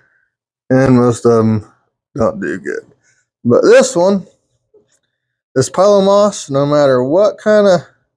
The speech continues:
I throw it in my really hard tap water, it does awesome. I throw it in my super soft Caridina tank, it does awesome. So this moss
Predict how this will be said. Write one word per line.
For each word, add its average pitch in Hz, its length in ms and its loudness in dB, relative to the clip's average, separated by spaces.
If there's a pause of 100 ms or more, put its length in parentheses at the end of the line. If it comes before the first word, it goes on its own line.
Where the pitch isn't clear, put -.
(1160)
I 127 140 0
throw 139 320 2
it 143 60 2
in 143 300 2
my 123 340 2 (220)
really 165 400 2
hard 170 600 0 (400)
tap 185 260 0
water, 185 580 0 (1800)
it 123 260 0
does 123 220 2
awesome. 110 480 -2
I 113 140 0
throw 139 320 0
it 135 60 0
in 143 200 0
my 127 400 0 (840)
super 160 360 -2
soft 156 580 -4 (1040)
Caridina 160 500 2
tank, 180 460 -2 (120)
it 127 180 2
does 143 180 2
awesome. 113 420 -2
So 113 280 -2
this 190 400 2
moss 170 600 0